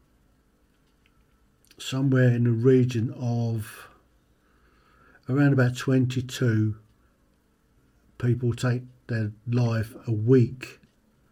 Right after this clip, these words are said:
um, here in the U K. For some reason, we, we seem to be freezing. It's not here. I think, I think my bandwidths have gone down.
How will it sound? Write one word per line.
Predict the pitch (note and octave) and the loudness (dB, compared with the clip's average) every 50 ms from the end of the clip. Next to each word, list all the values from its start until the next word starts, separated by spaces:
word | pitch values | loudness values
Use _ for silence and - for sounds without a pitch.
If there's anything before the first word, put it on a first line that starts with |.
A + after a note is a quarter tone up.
| _ _ _ _ _ _ _ _ _ _ _ _ _ _ _ _ _ - - - | _ _ _ _ _ _ _ _ _ _ _ _ _ _ _ _ _ -20 -16 -10
um, | A#2 A2+ A2 A2 A2 G#2+ A2 B2 B2 - | -8 -4 -4 -2 -2 -2 -4 -4 -8 -6
here | - B2+ B2 A#2+ A#2 | 0 2 2 4 4
in | A2 | 2
the | A2 A2 | 2 2
U | A2 A2+ A2+ A2 | 2 2 0 0
K. | - A#2+ A#2 G#2+ G#2+ A2 A2 - _ _ _ _ _ _ _ _ _ _ _ - - - - - - - - - - _ - | -2 -2 -4 -2 -4 -6 -8 -14 _ _ _ _ _ _ _ _ _ _ _ -20 -20 -20 -20 -20 -20 -20 -20 -20 -20 _ -10
For | - A#2+ | -8 -8
some | - - E3 F3 F3 E3+ | -4 -2 0 2 4 4
reason, | F3 F#3 F3+ C3+ A2 G2 G2+ A2+ | 4 4 4 2 0 -2 -4 -2
we, | A#2+ B2 B2 B2+ | 0 2 2 2
we | B2+ B2+ A#2+ B2 A#2+ B2 - - _ | 0 -2 -4 -6 -6 -6 -8 -18 _
seem | - - D#3+ E3 D#3+ | -6 -2 -2 -2 -2
to | D#3+ - | -2 -4
be | - A#2 A2 | -4 -2 -2
freezing. | - - - C#3 C#3 D3 D#3 A#2+ G2 G2+ F2 F2 F#2+ - _ _ _ _ _ _ _ _ _ _ _ _ _ _ _ _ _ _ _ - - | -4 -2 2 4 4 4 4 2 -4 -6 -8 -10 -12 -18 _ _ _ _ _ _ _ _ _ _ _ _ _ _ _ _ _ _ _ -14 -8
It's | B2 A#2+ - - | -8 -8 -4 -2
not | C#3+ C3+ B2 G2+ | -2 -2 0 0
here. | B2+ B2 A2 A2 | -2 -2 -2 -2
I | A2 G#2+ | -4 -4
think, | - C3+ C3+ D3 - B2+ | -2 -2 -2 -2 -2 -4
I | A#2+ | -4
think | - D3 C#3+ C#3 C3+ - - - _ _ _ _ _ - | 0 0 0 0 -2 -6 -18 -20 _ _ _ _ _ -4
my | B2 B2 B2+ B2 | 0 0 2 2
bandwidths | B2+ B2+ C#3 C3+ C3+ A#2+ G#2+ G#2 G2+ - - - | 0 0 -2 0 0 0 0 -2 -4 -6 -12 -12
have | - G2+ - | -12 -10 -8
gone | - A2 A2 G#2 G2 | -6 -6 -4 -4 -4
down. | G#2+ G2+ F#2+ F#2+ G2 F#2 F2 | -4 -6 -6 -6 -8 -10 -12